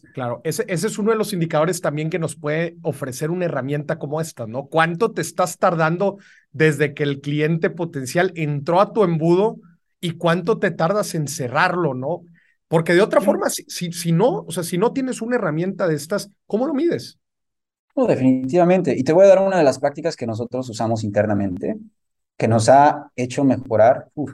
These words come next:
Speaker 2: leaps and bounds, ¿no? Saltos impresionantes en, en mejorar. Analizamos una vez al trimestre las diferencias entre cada uno de los vendedores. ¿Qué vendedor me vende más? ¿Qué vendedor me vende más rápido? ¿Qué vendedor me vende más caro?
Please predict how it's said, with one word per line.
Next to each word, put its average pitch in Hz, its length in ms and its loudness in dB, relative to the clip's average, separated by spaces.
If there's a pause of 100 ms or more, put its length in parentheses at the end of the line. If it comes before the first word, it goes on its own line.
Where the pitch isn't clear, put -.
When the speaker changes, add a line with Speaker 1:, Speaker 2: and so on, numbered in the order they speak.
Speaker 2:
leaps 151 300 -2
and 123 100 2
bounds, 110 560 0
¿no? 110 220 -8
Saltos - 640 0
impresionantes 117 840 0
en, 110 260 -6 (360)
en 110 180 2
mejorar. 101 340 2 (880)
Analizamos 143 720 2 (360)
una 151 200 6
vez 147 160 4
al 143 100 -2
trimestre 123 500 -6 (140)
las 127 240 4
diferencias 139 800 2
entre 123 240 -6
cada 127 240 6
uno 123 160 0
de 120 80 -4
los 110 180 -2
vendedores. 101 540 -4 (440)
¿Qué 143 120 4
vendedor 143 320 6
me 135 120 4
vende 127 220 4
más? 123 420 -4 (340)
¿Qué 131 100 -2
vendedor 131 360 4
me 127 140 2
vende 123 200 -2
más 113 200 -6
rápido? 110 560 -4
¿Qué 120 140 -2
vendedor 123 320 4
me 120 100 0
vende 120 160 0
más 117 240 -2
caro? 113 400 -2